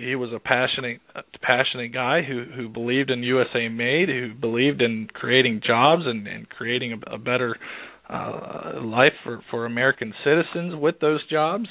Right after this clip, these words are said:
And, you know, upon his discovery, he decided, uh, to send in his resignation, and weeks later, with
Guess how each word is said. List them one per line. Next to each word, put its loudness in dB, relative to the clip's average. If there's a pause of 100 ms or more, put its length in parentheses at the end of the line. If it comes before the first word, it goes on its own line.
(140)
And, -2 (100)
you -6
know, 4
upon 6
his 0
discovery, 2
he -2
decided, -6 (440)
uh, 0 (160)
to 2 (440)
send 8
in 8
his 4
resignation, 0
and -2
weeks 2
later, 6
with 2